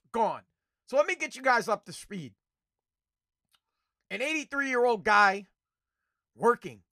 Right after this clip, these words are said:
at eighty-three years old is dead. Back in October, he was working at Home Depot. You know, he's one of those greeters, or maybe he checks the receipt at the door. And this piece of crap scumbag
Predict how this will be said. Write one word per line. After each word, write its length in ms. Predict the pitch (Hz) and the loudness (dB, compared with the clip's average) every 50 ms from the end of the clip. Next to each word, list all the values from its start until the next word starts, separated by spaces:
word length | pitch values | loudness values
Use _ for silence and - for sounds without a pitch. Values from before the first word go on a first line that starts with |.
| _ _ - | _ _ -8
at 140 | 170 170 180 | -6 -4 -4
eighty-three 500 | 208 254 277 269 233 - 240 233 247 240 | -4 -6 -8 -10 -10 -12 -10 -8 -6 -2
years 260 | 226 214 208 175 127 | 0 0 0 0 -2
old 320 | 160 147 135 131 131 123 _ _ _ _ _ _ _ _ _ _ | -8 -8 -8 -10 -12 -14 _ _ _ _ _ _ _ _ _ _
is 200 | - 170 139 123 | -14 -14 -14 -4
dead. 500 | 123 214 226 233 208 170 151 147 143 139 _ _ _ _ _ _ _ _ | 0 2 4 6 4 4 2 -2 -8 -12 _ _ _ _ _ _ _ _
Back 220 | - 214 247 254 - | 2 2 2 4 4
in 80 | 285 | 4
October, 720 | 285 269 311 - - - 247 262 247 226 165 131 117 120 - _ _ _ _ _ _ _ _ _ _ _ | 4 4 2 2 -2 -2 2 2 2 2 0 -4 -12 -14 -16 _ _ _ _ _ _ _ _ _ _ _
he 100 | - 190 | -8 -6
was 160 | 185 147 170 | -6 2 4
working 260 | 254 269 262 269 269 | 6 6 6 4 2
at 120 | 262 247 | 0 2
Home 220 | 196 247 254 254 220 | 2 2 2 2 0
Depot. 340 | 185 214 202 - 240 226 208 | -2 -4 -2 2 2 2 2
You 100 | 196 220 | 2 0
know, 80 | 220 | 0
he's 140 | 233 226 165 | -2 -2 -2
one 100 | 220 226 | -2 0
of 60 | 226 | 2
those 160 | 226 220 202 | 2 2 2
greeters, 580 | - - 147 185 233 233 226 220 233 226 208 190 | 0 -6 -8 -8 -6 -2 2 4 4 4 4 2
or 80 | 220 202 | 0 0
maybe 240 | 202 214 208 208 | 0 0 0 -2
he 80 | 220 214 | -4 -6
checks 320 | 170 - - - - - | -6 -6 -6 -6 -6 -8
the 100 | - - | -8 -8
receipt 420 | 214 208 208 - - 226 233 208 - | -8 -8 -8 -10 -10 -12 -12 -14 -8
at 40 | - | -6
the 60 | 214 | -6
door. 400 | 190 - 180 170 147 147 160 170 _ _ _ _ _ | -4 -2 -2 0 2 0 0 0 _ _ _ _ _
And 160 | - 190 196 185 | -12 -8 -8 -8
this 120 | 175 - | -8 -4
piece 320 | - - 285 311 - - 262 | -2 -2 -2 -2 -2 -2 -2
of 100 | 233 - | -4 -2
crap 380 | - - 240 220 208 196 - | 0 4 6 6 6 6 2
scumbag 920 | - - - - - - - - 233 247 247 233 196 151 135 110 110 104 98 | -2 -8 -6 -6 -8 -6 -2 0 0 0 0 -2 -2 -4 -6 -6 -8 -12 -14